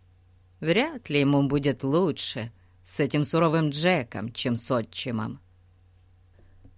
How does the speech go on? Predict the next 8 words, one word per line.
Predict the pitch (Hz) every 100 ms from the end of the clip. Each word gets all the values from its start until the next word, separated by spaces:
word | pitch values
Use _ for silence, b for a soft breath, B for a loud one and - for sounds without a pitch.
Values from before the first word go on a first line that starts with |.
| - _ -
Было | 180 247 247
довольно | 226 214 240 233 226
поздно, | 220 220 226 151 131 123
когда | 123 131 147
они | 156 147
подъехали | 143 131 151 190 196 202
к | 202
Питерсвуду. | - 208 - 139 123 - 127 123 120 127